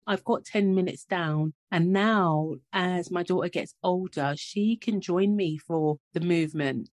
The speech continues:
The meditation, <laughs> maybe not so much, but she can move with me because I wanna make sure that she sees me putting healthy habits in place. So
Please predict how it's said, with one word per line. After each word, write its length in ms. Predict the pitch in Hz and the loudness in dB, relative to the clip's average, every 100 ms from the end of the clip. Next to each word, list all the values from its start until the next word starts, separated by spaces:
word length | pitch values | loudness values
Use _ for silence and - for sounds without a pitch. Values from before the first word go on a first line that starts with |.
| _ - | _ -10
The 220 | 190 185 | 0 2
meditation, 680 | 196 196 - 185 180 196 180 | 2 0 0 0 2 2 4
<laughs> 80 | |
maybe 260 | 185 - 180 | 2 2 2
not 300 | 175 - - | 2 0 -4
so 240 | - 185 | -2 0
much, 500 | 180 185 160 - - - _ _ | 2 0 -2 -8 -20 -20 _ _
but 340 | 196 170 165 - _ | 2 4 2 -2 _
she 200 | - 202 | -4 -4
can 460 | - 196 190 185 185 | 0 0 2 2 4
move 400 | 190 233 269 - | 4 6 2 0
with 180 | 175 - | -4 -2
me 280 | 151 131 127 - | 0 0 0 0
because 220 | 202 196 | 0 2
I 160 | 190 208 | 2 4
wanna 180 | 214 202 | 6 6
make 240 | 190 165 | 4 0
sure 200 | - 190 | 0 0
that 140 | 175 - | 0 -6
she 200 | - 196 | -4 -4
sees 320 | - 196 175 | -2 -4 0
me 240 | 208 240 | 4 4
putting 380 | 233 - 165 170 | 2 -4 -4 -2
healthy 480 | 151 160 156 156 160 | -2 -2 -2 -2 -8
habits 440 | 151 143 151 - - | -4 -4 -4 -6 -6
in 200 | 165 151 | -6 -6
place. 540 | 160 151 143 170 - _ _ _ | -4 -2 -2 -4 -10 _ _ _
So 360 | - 180 170 | 0 0 2